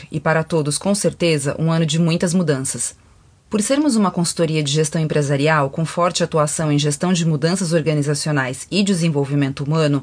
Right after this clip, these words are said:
abraçamos e incentivamos as mudanças. Vivemos em um mundo bunny, brittle, anxious, non-linear, incomprehensible, no qual não sabemos o que pode acontecer amanhã.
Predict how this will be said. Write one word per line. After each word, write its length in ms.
abraçamos 680
e 60
incentivamos 680
as 140
mudanças. 640
Vivemos 400
em 120
um 80
mundo 260
bunny, 460
brittle, 520
anxious, 560
non-linear, 720
incomprehensible, 880
no 120
qual 300
não 120
sabemos 560
o 40
que 100
pode 260
acontecer 480
amanhã. 440